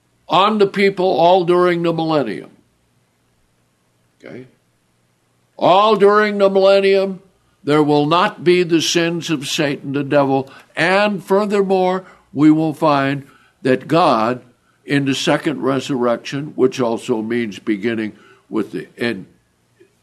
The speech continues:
with the start of the millennium, that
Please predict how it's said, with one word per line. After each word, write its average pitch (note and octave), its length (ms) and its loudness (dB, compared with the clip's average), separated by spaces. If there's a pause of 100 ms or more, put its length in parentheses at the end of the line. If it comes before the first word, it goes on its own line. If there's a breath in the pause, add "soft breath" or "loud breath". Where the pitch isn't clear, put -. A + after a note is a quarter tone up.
(380)
with A#2+ 240 -6
the G#2+ 180 -2
start B2 540 -4
of G#2 100 -6
the G2+ 80 -8
millennium, A2 720 -4 (960)
that C3 260 -2